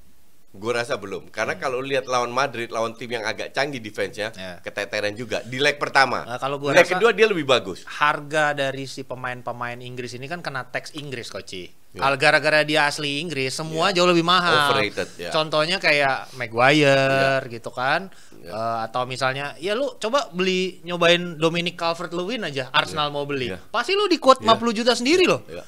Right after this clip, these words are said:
Speaker 1: Seorang
Speaker 2: Ya
Speaker 1: Ben
Speaker 2: itu.
Speaker 1: White aja lima puluh juta.
Speaker 2: Nah, itu maksud gua. Jadi nggak heran kalau Grealish yang punya, apa ya, kemampuan
Speaker 1: Hmm.
Speaker 2: marketing dan rambut yang cepmek
Speaker 1: Lu,
Speaker 2: itu bisa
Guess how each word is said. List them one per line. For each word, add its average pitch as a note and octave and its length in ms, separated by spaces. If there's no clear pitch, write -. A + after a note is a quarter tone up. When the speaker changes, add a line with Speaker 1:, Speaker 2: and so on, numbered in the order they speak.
Speaker 1:
Seorang - 280
Speaker 2:
Ya G3+ 120
Speaker 1:
Ben B2+ 160
Speaker 2:
itu. B2+ 80
Speaker 1:
White C3 200
aja B2+ 200
lima C3 220
puluh B2+ 180
juta. A#2+ 280
Speaker 2:
Nah, C3+ 120
itu G3 280
maksud F#3 320
gua. D#3 580
Jadi G#3+ 400
nggak D#3+ 240
heran G#3 320
kalau E3 260
Grealish D3 400
yang D3 140
punya, C#3 560
apa D#3+ 320
ya, A#2+ 220
kemampuan C3+ 580
Speaker 1:
Hmm. C#3 80
Speaker 2:
marketing D3 540
dan C#3+ 120
rambut D3 380
yang C#3 500
cepmek D3+ 440
Speaker 1:
Lu, D#3+ 80
Speaker 2:
itu D#3 140
bisa C#3+ 580